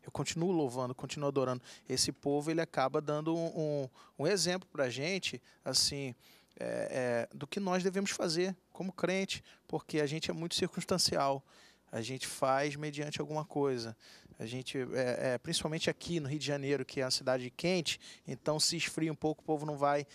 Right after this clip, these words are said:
Se cai uma garoa, o povo não vai. Se a chuva é um pouco mais forte, não vai. E às vezes o pessoal já não tá muito afim de ir, fica esperando alguma coisa dessa acontecer pra provar com uma desculpa,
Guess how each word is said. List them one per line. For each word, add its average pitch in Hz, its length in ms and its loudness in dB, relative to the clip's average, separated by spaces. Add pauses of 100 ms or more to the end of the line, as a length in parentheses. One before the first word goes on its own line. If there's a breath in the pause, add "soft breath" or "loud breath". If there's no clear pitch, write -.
(100 loud breath)
Se - 160 0
cai 147 220 2
uma 147 160 0
garoa, 147 480 4 (160 soft breath)
o 131 80 -10
povo 147 260 -2
não 151 140 -4
vai. 143 380 2 (160 soft breath)
Se - 160 2
a 139 60 0
chuva 156 280 0
é - 20 2
um 147 40 -4
pouco 147 240 -4
mais 143 140 -2
forte, 147 380 -2
não 151 200 -6
vai. 151 360 4 (440 loud breath)
E 151 140 2
às 147 100 2
vezes 151 240 -2
o - 40 -10
pessoal 160 440 0 (300 loud breath)
já 160 180 2
não 170 80 -2
tá 170 180 4
muito 175 200 -2
afim 165 200 -2
de 151 140 -4
ir, 180 100 0
fica 185 220 -4
esperando 170 500 2
alguma 175 260 6
coisa 202 220 2
dessa 180 260 4
acontecer 185 420 4
pra 214 100 4
provar 196 400 4
com - 100 -6
uma 208 140 4
desculpa, 196 480 0